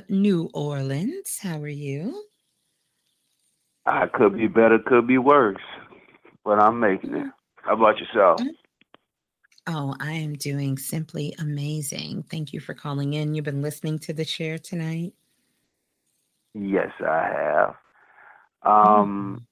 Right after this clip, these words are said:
Speaker 2: I have a question. Um, how do you know what is in your heart? How do you identify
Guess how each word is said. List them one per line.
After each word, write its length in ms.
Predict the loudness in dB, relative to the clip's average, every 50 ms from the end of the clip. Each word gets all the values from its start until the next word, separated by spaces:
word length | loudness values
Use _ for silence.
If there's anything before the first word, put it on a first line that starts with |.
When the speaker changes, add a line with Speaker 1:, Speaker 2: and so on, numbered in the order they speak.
| _ 0
Speaker 2:
I 80 | 2 4
have 140 | 4 4
a 100 | 4 0
question. 760 | -2 -2 2 4 6 6 6 4 0 -2 0 0 0 0 -2 -2 2 4
Um, 640 | 6 8 8 6 6 4 2 -2 -8 -10 -10 -14 _ _ _ _ _ _ _ _ _ _ _ _ _ _ _ _ _ _ _ _ _ _ _
how 240 | 0 2 6 6 6
do 120 | 6 4 0
you 300 | -2 0 0 0 0 0 4
know 580 | 6 6 8 8 8 6 4 0 -4 -8 -16 -12
what 240 | -4 2 2 2 2
is 100 | 2 -2 -2 -6 _ -4
in 180 | -2 0 2
your 200 | 2 2 2 0
heart? 560 | -2 -4 -2 2 2 4 4 2 0 -4 -6 _ _ _ _ _ _ _ _ _ _ -4
How 180 | 2 4 4
do 80 | 4 4
you 220 | 6 6 4 6 6
identify 1080 | 6 4 4 4 2 0 2 2 0 -2 0 4 6 6 8 8 8 6 6 4 0